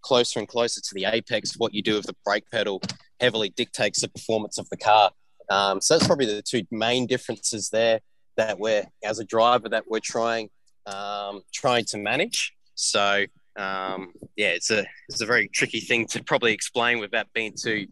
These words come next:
too detailed and giving any secrets away. But, um, yeah, that's, that's probably the big, the biggest thing is how, how the car gets to the apex, and then obviously what you do with the brake pedal will dictate how you get off it. So, um, yeah, there's probably the two main things there.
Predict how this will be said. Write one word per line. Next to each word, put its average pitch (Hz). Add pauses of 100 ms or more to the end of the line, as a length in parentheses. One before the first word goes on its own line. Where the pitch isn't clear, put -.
(300)
too 127
detailed 110
and 101
giving 104
any 98
secrets -
away. 95
But, 101 (320)
um, 98 (120)
yeah, 98 (240)
that's, -
that's 110
probably 101
the 98
big, 95
the 98
biggest 92
thing 90
is 87
how, 104 (220)
how 117
the 101
car 98 (100)
gets -
to 117
the 98
apex, - (460)
and 92
then 92
obviously 98
what 107
you 98
do 104
with 92
the 95
brake 95 (100)
pedal 87
will 82
dictate -
how 98
you 87
get -
off 98
it. -
So, 85 (420)
um, 90 (160)
yeah, 113
there's 95 (160)
probably 101
the 90
two 95
main 87
things 85
there. 87